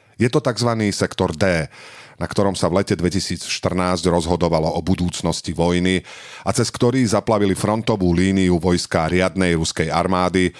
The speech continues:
a predurčili tak osud celého konfliktu. Prechádzame maličkými mestečkami najzaostalejšieho zákutia Donbasu.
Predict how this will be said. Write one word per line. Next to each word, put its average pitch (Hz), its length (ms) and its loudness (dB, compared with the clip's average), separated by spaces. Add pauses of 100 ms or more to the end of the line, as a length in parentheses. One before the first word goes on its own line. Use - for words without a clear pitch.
(280)
a - 160 -2
predurčili 127 480 2
tak - 240 -4
osud 90 400 -2
celého 78 400 -2
konfliktu. 78 640 -4 (1040)
Prechádzame 107 640 0
maličkými 92 560 2
mestečkami 92 880 0
najzaostalejšieho 92 1200 0
zákutia 78 480 -4
Donbasu. 78 720 -2